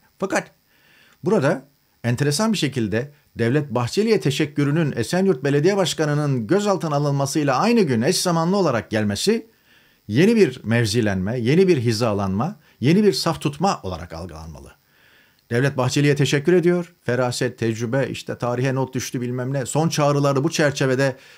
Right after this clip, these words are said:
tarihi bir fırsat çerçevesidir filan diyor. Yani son çağrıları derken de geçen haftaki çağrısının altını çizerek kabul ediyor, teşekkür ediyor. Ve çok böyle süslü laflarla, ön arkası dolu laflarla haliyle bir devlette hizalanma var. Net görülüyor.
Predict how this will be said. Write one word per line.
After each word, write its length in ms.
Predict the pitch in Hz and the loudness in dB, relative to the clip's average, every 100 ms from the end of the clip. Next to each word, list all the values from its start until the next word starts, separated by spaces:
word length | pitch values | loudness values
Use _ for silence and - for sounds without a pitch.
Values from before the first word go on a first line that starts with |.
| - | -2
tarihi 340 | 127 139 175 | 0 4 6
bir 100 | 165 | 4
fırsat 320 | 143 - 165 | 2 0 -2
çerçevesidir 600 | 156 131 127 117 110 117 | 0 0 0 -2 -2 -6
filan 300 | 98 127 131 | -2 -2 0
diyor. 240 | 101 104 151 - - | -2 -2 -6 -12 -10
Yani 180 | 85 85 | -8 -4
son 220 | - 156 | -2 -2
çağrıları 640 | - 120 120 120 135 - | 0 0 2 2 0 0
derken 360 | 127 120 127 120 | -2 -2 -4 0
de 180 | 120 120 _ _ _ _ | -2 -2 _ _ _ _
geçen 200 | 120 147 | -4 0
haftaki 280 | 143 - 107 | 0 0 -4
çağrısının 580 | - 101 98 - 107 92 | -4 -4 -4 -4 -6 -4
altını 360 | 110 110 107 101 | -4 -4 -2 -6
çizerek 360 | 95 98 90 - _ _ _ _ | -4 -6 -6 -10 _ _ _ _
kabul 260 | - 120 110 | -2 0 0
ediyor, 300 | 92 101 117 | -2 -6 -4
teşekkür 380 | 120 131 120 | -2 -4 -4
ediyor. 400 | 123 107 113 143 _ _ - | -6 -4 -6 -8 _ _ -6
Ve 160 | 120 - | -4 0
çok 320 | 160 156 120 | -2 -2 -4
böyle 200 | 110 104 | -2 -2
süslü 320 | - 127 147 | -6 -6 -4
laflarla, 540 | 110 - 85 95 196 143 | -4 -4 -10 -8 -12 -6
ön 140 | 110 | -4
arkası 420 | 98 90 - 98 | -4 -6 -10 -6
dolu 320 | 104 117 - | -4 -4 -4
laflarla 500 | 95 - 78 82 170 - _ _ _ _ _ _ _ | -8 -10 -12 -10 -12 -12 _ _ _ _ _ _ _
haliyle 440 | 113 117 95 120 | -4 -2 -2 -2
bir 160 | 175 107 | -2 -2
devlette 400 | 101 85 76 165 | -4 -4 -4 -2
hizalanma 500 | 107 95 87 82 69 | -2 -2 -6 -8 -10
var. 200 | - - _ 104 | -16 -20 _ -4
Net 300 | 127 113 - | -4 -4 -8
görülüyor. 340 | 73 67 | -14 -16